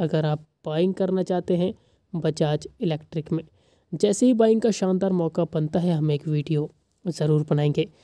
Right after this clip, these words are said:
अगर आपके पोर्टफोलियो में पहले से ही स्टॉक होल्ड है, कंटिन्यू होल्ड करें, बिल्कुल भी सेल ना करें, यही स्ट्रेटजी आपको अपनानी है।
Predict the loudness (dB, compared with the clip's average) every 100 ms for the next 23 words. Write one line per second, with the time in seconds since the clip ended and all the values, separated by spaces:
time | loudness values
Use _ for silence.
0 | _ _ -4 -2 -2 0 0 6 6 6
1 | 6 6 8 6 4 -2 -2 2 2 2
2 | 4 4 4 0 -2 -6 -6 -4 -6 -2
3 | 2 4 4 2 -2 -8 _ _ _ -8
4 | -6 -2 0 0 4 4 4 4 4 4
5 | 2 0 2 0 2 0 0 0 0 2
6 | 4 4 0 0 -2 -4 _ _ _ -8
7 | 0 0 0 -2 -4 -4 0 0 0 -4
8 | -4 -2 0 2 2